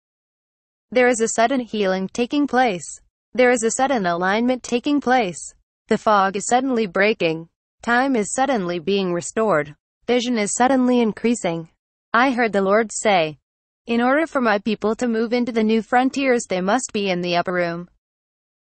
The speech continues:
to receive the fresh fire." When the Lord spoke fresh fire, I felt everything shake in the Spirit.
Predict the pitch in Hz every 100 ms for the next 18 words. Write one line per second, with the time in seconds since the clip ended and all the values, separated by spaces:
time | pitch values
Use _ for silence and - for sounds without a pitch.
0 | _ - 190 185 - 233 214 226 - 208
1 | - - 226 180 165 196 233 247 208 190
2 | 226 214 - 214 226 - - 196 208 -
3 | 233 196 160 160 196 - 190 202 233 277
4 | 247 220 - 196 214 190 180 185 - 247
5 | 240 170